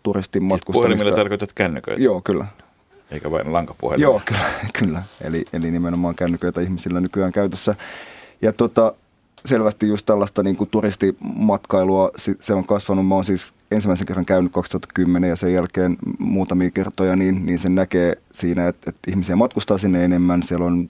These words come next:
Speaker 1: tietysti aina, aina kun käy, niin, niin tätä tällaista venäläistä ja kiinalaista liikemiesdelegaatio samoissa hotelleissa. Että kyllä se niinku tavallaan on näkynyt se sellainen kaikenlainen vilkastuminen siellä Pyongyangin kaduilla. Sit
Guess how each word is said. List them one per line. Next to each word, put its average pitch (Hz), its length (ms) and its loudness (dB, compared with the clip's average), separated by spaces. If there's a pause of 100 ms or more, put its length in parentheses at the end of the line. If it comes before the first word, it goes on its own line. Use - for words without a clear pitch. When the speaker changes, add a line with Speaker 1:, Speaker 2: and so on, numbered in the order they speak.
Speaker 1:
tietysti 90 320 -2
aina, 87 260 4
aina 85 200 0
kun 85 220 -4 (640)
käy, 87 200 2
niin, 82 260 2
niin 90 180 -2
tätä 87 300 0 (280)
tällaista 85 380 0 (640)
venäläistä 87 400 0
ja 90 100 4
kiinalaista 90 480 0
liikemiesdelegaatio 92 1900 0 (540)
samoissa 90 460 -2
hotelleissa. 92 480 -2
Että - 80 -10
kyllä 104 120 0
se 117 120 0
niinku 117 260 2 (140)
tavallaan 113 480 4 (160)
on 104 420 4
näkynyt 101 360 2
se 98 100 -6
sellainen 95 440 2 (240)
kaikenlainen 92 480 2
vilkastuminen 90 560 0
siellä 90 200 -2 (260)
Pyongyangin 92 480 2
kaduilla. 92 440 2 (120)
Sit - 160 -6